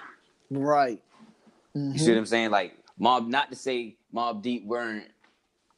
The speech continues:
Speaker 2: like, masterful as far as verses go,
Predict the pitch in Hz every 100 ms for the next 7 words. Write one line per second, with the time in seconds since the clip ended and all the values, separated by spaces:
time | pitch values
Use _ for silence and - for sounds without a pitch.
0 | _ 95 85 - _ 82 90 107 127 113
1 | 110 - 90 85 - 104 98 85 95 123
2 | 117 80 - 67